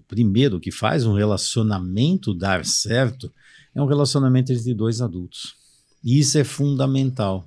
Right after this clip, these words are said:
dois adultos. Os adultos, eu sei que eu tenho qualidade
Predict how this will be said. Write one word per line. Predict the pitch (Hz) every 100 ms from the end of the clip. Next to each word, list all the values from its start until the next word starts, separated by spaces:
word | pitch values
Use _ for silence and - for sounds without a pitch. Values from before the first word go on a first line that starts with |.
| -
dois | 92 113 123 107
adultos. | 123 104 98 92 -
Os | 165 120
adultos, | 101 95 127 151 147 131
eu | -
sei | 131 113 95
que |
eu | 98
tenho | 95
qualidade | 92 101 101 95 107 127